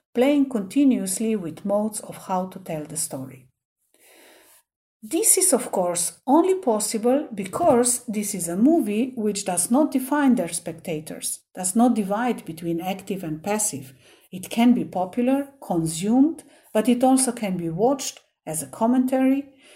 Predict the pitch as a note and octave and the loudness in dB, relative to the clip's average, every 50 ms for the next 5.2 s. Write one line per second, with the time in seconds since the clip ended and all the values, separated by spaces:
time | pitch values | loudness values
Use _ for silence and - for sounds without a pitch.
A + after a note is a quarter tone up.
0 | - _ - A3+ G3+ G3+ G#3+ G#3 G#3 - A3+ A#3+ D#4+ D#4+ - E4+ D#4 D4+ D4+ B3+ | -18 _ -4 -2 2 4 4 4 4 2 2 2 2 2 2 2 0 0 2 0
1 | A#3+ A#3 A#3 A3+ A#3 G#3 F#3 - - A#3 C#4+ E4+ F4 D#4 - - G3+ F#3+ - - | 2 2 2 0 -2 -6 -12 -10 -4 -2 0 0 0 -2 -4 -4 -6 -6 -6 -4
2 | - G#3 G#3+ G#3 - - G#3+ A3+ A3+ - C4+ C#4+ C#4+ C4+ - - - F3 F3 - | -6 -8 -8 -8 -8 -6 -6 -6 -4 -4 -4 -4 -4 -6 -8 -8 -8 -10 -10 -4
3 | - G#3 G#3 G#3 G3+ G3+ F#3+ F#3+ - F#3+ - F#3+ F#3+ G#3+ A#3+ C4+ C4+ B3+ G#3+ G#3+ | -2 0 0 0 0 -2 -4 -6 -8 -8 -4 0 4 6 8 8 8 6 4 2
4 | - - - - F#3 F3+ F#3 - D4 C#4+ C4 A3 F3 C#3+ C3 C3+ C3+ C3+ C3 - | -2 -4 -4 -4 -4 -4 -2 0 0 0 2 2 0 0 -2 -6 -10 -12 -8 -6
5 | - - - | -6 -6 -6